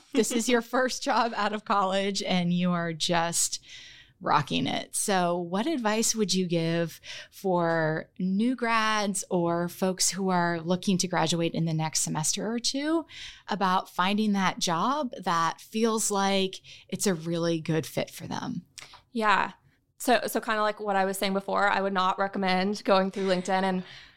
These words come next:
Speaker 1: honestly, I think I wasted a lot of time just
Speaker 2: Mm,
Speaker 1: easy
Speaker 2: yeah.
Speaker 1: applying to, to anything that was out there. I would really recommend doing research into the open positions you see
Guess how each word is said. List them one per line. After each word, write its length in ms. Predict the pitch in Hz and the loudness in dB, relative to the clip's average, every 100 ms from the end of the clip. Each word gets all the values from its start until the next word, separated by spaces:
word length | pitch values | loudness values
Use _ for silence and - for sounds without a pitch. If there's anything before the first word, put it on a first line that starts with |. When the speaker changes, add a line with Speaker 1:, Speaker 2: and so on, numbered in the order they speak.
| _ | _
Speaker 1:
honestly, 420 | 247 254 285 294 254 | 2 4 2 0 0
I 60 | |
think 180 | 240 233 | 0 0
I 80 | 214 | 2
wasted 340 | 190 202 214 | 2 0 -4
a 40 | 208 | 0
lot 160 | 190 | 0
of 80 | 185 | 0
time 360 | - - 196 185 | -4 0 2 0
just 200 | 190 214 | -2 0
Speaker 2:
Mm, 420 | 214 202 190 175 _ | 2 2 -2 -4 _
Speaker 1:
easy 220 | 202 285 | -2 0
Speaker 2:
yeah. 120 | 196 190 | 0 2
Speaker 1:
applying 340 | 190 190 190 | 4 4 0
to, 300 | - 196 190 | 0 0 0
to 220 | - 208 - | -2 -2 0
anything 340 | 190 190 202 | 0 0 0
that 140 | 190 | 0
was 140 | 196 185 | 0 -2
out 240 | 190 - | -2 -2
there. 320 | 208 220 247 - - - - | 0 0 0 -4 -20 -12 -4
I 80 | |
would 120 | 208 214 | -2 0
really 280 | 208 208 | 0 0
recommend 840 | 220 226 226 202 190 190 190 180 - | 0 0 0 0 2 2 0 -2 -6
doing 260 | 202 196 190 | 0 0 0
research 480 | 180 180 220 269 233 | -2 -2 0 0 0
into 720 | 196 - - 190 180 180 180 | -2 -2 -4 -2 0 -2 -2
the 100 | - | 0
open 240 | 190 196 | 0 0
positions 500 | 196 185 175 190 190 | 0 -4 -4 -4 -2
you 120 | 190 | -4
see 440 | 175 180 175 196 | -6 -6 -4 -4